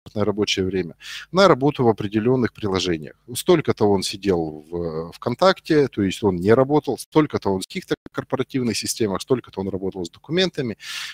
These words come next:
столько-то он работал с электронной почтой, с таблицей и так далее и тому подобное. Это, по сути, просто типовой отчёт. Как вы думаете, чего, по сути, здесь не хватает? Здесь не хватает очень простой вещи, которую мы догадались сделать с помощью I P-телефонов. Здесь не хватает его телефонных переговоров.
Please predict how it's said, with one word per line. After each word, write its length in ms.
столько-то 460
он 80
работал 380
с 120
электронной 480
почтой, 340
с 60
таблицей 520
и 40
так 180
далее 240
и 20
тому 240
подобное. 400
Это, 160
по 100
сути, 260
просто 320
типовой 440
отчёт. 280
Как 220
вы 60
думаете, 400
чего, 280
по 120
сути, 260
здесь 380
не 160
хватает? 520
Здесь 260
не 80
хватает 580
очень 300
простой 340
вещи, 260
которую 380
мы 100
догадались 600
сделать 360
с 20
помощью 400
I 40
P-телефонов. 640
Здесь 240
не 80
хватает 400
его 240
телефонных 580
переговоров. 680